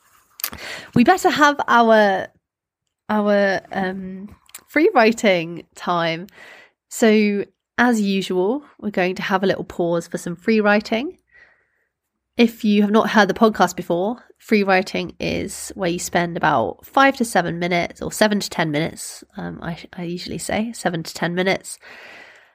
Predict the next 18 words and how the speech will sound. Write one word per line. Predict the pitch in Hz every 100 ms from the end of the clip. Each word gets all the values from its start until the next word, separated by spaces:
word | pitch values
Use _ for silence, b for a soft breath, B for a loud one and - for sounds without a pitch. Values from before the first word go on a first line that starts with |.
| B _ _ _ _
having | - 220 208 202 190 185 175 - _ _ _
a | 214
little | 226 190
bit | 185
of | -
time | - 170 165
to | 156 180 175 175 170 - - _ _ _ _
empty | 262 247 214
your | 185
mind | 170 151 143 147 160
and | - 160
write | 165 131
anything | - 151 - 147 165
you'd | 170
like | 165 151 - _ _
to | - - 160 202 247 -
down. | 196 190 151 156 - b b b b b b _ _ _ _ _
I | 208 214 214